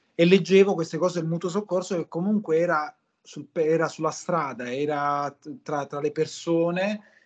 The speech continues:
e che riusciva a portare quella solidarietà che in realtà la pandemia da un certo punto di vista ha tolto, ma che da un certo, un altro punto di vista ha raccolto.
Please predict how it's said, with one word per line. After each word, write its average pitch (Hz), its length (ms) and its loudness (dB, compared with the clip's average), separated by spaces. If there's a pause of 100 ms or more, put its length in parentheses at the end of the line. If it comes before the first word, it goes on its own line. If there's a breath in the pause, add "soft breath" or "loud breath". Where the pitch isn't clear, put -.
(180 soft breath)
e 170 160 0
che 170 140 -2
riusciva 180 320 2
a - 60 -2
portare 151 720 -2
quella 165 300 0
solidarietà 170 840 0
che 156 120 -12
in 139 60 -10
realtà 170 580 -4 (600)
la 147 140 -8
pandemia 196 600 0
da 165 160 -4
un 165 120 0
certo 214 320 -2
punto 190 220 -6
di 175 60 -4
vista 175 240 -6
ha 214 60 -4
tolto, 180 440 2
ma 175 380 0 (600)
che 175 160 -2
da 170 80 2
un 175 80 0
certo, 196 300 -4
un 175 160 -6
altro 202 260 -4
punto 165 240 -10
di 156 80 -8
vista 180 240 -6
ha 139 40 -2
raccolto. 110 580 -6